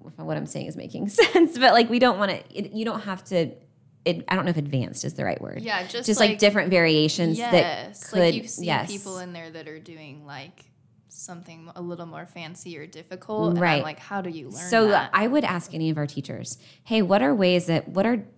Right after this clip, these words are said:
Speaker 1: different variations of these poses that I can do?" We always do private lessons for people
Speaker 2: Mm.
Speaker 1: who want to, um, deepen their practice, and then what you learn in your private class, you can then take to one of our public classes. That's a pretty, um,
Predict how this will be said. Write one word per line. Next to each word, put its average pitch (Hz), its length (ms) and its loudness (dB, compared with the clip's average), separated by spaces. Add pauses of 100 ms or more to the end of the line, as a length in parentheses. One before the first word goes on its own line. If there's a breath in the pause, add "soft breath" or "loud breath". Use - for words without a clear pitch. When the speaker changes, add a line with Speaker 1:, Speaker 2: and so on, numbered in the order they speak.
Speaker 1:
different 160 320 -2
variations 143 560 -2
of 143 80 -6
these 143 180 -6
poses 151 400 -4
that 156 80 -8
I 156 80 -4
can 151 160 -6
do?" 151 240 -2
We 151 120 0
always 147 200 0
do 156 80 -4
private 147 340 -4
lessons 160 440 -6
for 165 120 -8
people 165 560 -4
Speaker 2:
Mm. 185 100 -16 (340 loud breath)
Speaker 1:
who 180 320 2
want 165 320 0 (100)
to, 170 540 -2
um, 156 320 -2 (120)
deepen 160 360 -2
their 160 120 2
practice, 160 440 -2
and 160 80 -2
then 151 160 0
what 156 120 -2
you 160 140 -2
learn 156 180 -2
in 160 120 -2
your 156 120 -6
private 147 360 -4
class, 156 340 -4
you 151 60 -6
can 147 260 -6
then 143 320 -6 (320 soft breath)
take - 220 -8
to 160 100 -8
one 147 100 -2
of 143 120 -4
our 139 80 -2
public 143 340 -6
classes. 151 580 -6
That's 151 260 -6
a 165 40 -6
pretty, 147 400 -10 (140)
um, 151 260 -10